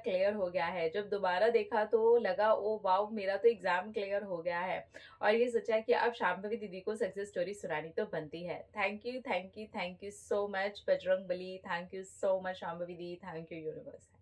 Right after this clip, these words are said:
thank you, thank you, thank you, thank you। Ah. Congratulations, I'm really very happy for you।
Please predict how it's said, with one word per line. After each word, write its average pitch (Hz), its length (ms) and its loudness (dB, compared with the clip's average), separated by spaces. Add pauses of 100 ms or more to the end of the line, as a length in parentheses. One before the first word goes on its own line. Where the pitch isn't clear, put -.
(800)
thank 160 280 -12
you, - 160 -10
thank 156 220 -12
you, - 0 -
thank - 0 -
you, - 80 -18
thank 139 160 -16
you। - 120 -20 (2000)
Ah. - 60 -18 (2750)
Congratulations, 269 1000 10
I'm 202 160 10
really 294 200 10
very 403 260 10
happy 247 320 8
for 247 140 4
you। 226 220 12